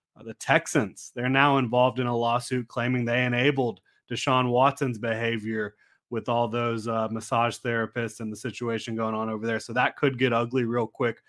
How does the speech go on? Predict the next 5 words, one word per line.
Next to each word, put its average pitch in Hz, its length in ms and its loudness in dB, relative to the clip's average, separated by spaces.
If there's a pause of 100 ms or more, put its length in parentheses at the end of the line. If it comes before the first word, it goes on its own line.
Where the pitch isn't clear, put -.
(180)
for 117 80 -16
the 113 80 -6
Jaguars' 113 540 2
division 110 460 -6
rival. 113 800 2